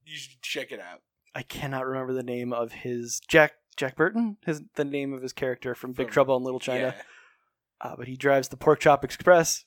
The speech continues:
Speaker 2: which is a truck. He's a semi-truck driver.
Speaker 1: Uh, also, Winston Bishop is in Christmas Chronicles.
Speaker 2: Oh, yeah?
Speaker 1: Yeah, I know
Speaker 2: Uh,
Speaker 1: he's your
Speaker 2: Lam-,
Speaker 1: favorite.
Speaker 2: Lamorne something?
Speaker 1: Winston Bishop is how it's pronounced.
Speaker 2: <laughs> But it does look good.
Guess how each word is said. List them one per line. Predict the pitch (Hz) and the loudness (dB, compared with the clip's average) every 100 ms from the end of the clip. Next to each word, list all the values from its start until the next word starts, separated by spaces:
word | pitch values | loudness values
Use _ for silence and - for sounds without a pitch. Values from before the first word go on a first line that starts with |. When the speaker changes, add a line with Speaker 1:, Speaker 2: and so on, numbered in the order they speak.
| _ | _
Speaker 2:
which | 143 | -18
is | 131 | -14
a | 123 | -14
truck. | - 165 160 - _ _ _ | 0 0 0 -10 _ _ _
He's | 120 | -14
a | 131 | -8
semi-truck | 147 139 123 131 123 | -6 -6 -6 -8 -6
driver. | 127 123 131 131 | -8 -8 -10 -6
Speaker 1:
Uh, | 135 | -6
also, | 135 147 - 151 | -4 -6 -6 -8
Winston | 139 139 - 131 113 | -8 -14 -14 -14 -12
Bishop | 117 - 110 | -10 -10 -12
is | 101 90 | -16 -18
in | 95 87 85 _ _ | -20 -20 -20 _ _
Christmas | - 107 98 - | -20 -20 -20 -20
Chronicles. | 98 - _ _ _ - | -20 -20 _ _ _ -6
Speaker 2:
Oh, | 143 | 4
yeah? | 156 269 - | 4 4 0
Speaker 1:
Yeah, | _ - - | _ -20 -20
I | 113 | -18
know | 113 | -8
Speaker 2:
Uh, | 127 127 | -4 -4
Speaker 1:
he's | 131 | -4
your | 135 | -2
Speaker 2:
Lam-, | 139 135 135 | -2 -2 -6
Speaker 1:
favorite. | - | -8
Speaker 2:
Lamorne | 131 131 135 135 139 139 143 - _ - | -10 -6 -4 -4 -6 -8 -10 -14 _ -12
something? | 156 185 180 _ | -8 -8 -8 _
Speaker 1:
Winston | 139 139 147 139 - 147 139 131 | _ -16 -16 -18 -18 -18 -18 -16
Bishop | 120 - - _ 95 | -14 -14 -16 _ -20
is | - | -20
how | 98 - | -20 -20
it's | _ | _
pronounced. | 294 - - 78 - - - _ | -2 -2 -10 -10 -12 -10 -14 _
Speaker 2:
<laughs> | _ _ | _ _
But | 160 | -2
it | 156 | 2
does | 156 | 0
look | 127 - | 0 -6
good. | 110 | -10